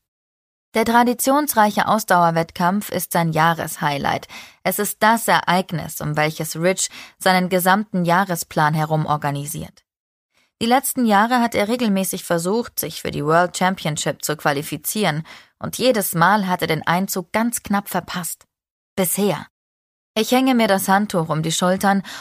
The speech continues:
und gehe vom Fitnessraum rüber in das noch abgedunkelte Schlafzimmer. Während Rich mir die Details von seiner Qualifikation erzählt, greife ich nach der Fernbedienung, die auf meinem Nachttisch liegt,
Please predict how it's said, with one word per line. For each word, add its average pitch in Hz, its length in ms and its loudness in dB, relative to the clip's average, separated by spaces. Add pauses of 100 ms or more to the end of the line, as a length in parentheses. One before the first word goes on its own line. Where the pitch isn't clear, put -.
(120)
und 208 180 -2
gehe 214 220 4
vom 190 180 0
Fitnessraum 185 760 0
rüber 170 400 2
in 156 120 -2
das 156 200 -4
noch 156 140 -4
abgedunkelte 151 760 -4
Schlafzimmer. - 760 -2 (800)
Während 214 360 2
Rich 277 280 2
mir 175 120 0
die 156 120 -4
Details 170 540 0
von 160 200 -2
seiner 147 260 0
Qualifikation 160 960 0
erzählt, 196 480 0 (360)
greife 214 320 4
ich 214 300 0
nach 208 140 2
der 208 160 -4
Fernbedienung, 147 840 0
die - 120 -8
auf - 180 -8
meinem 147 280 -2
Nachttisch 160 500 -2
liegt, 156 320 -4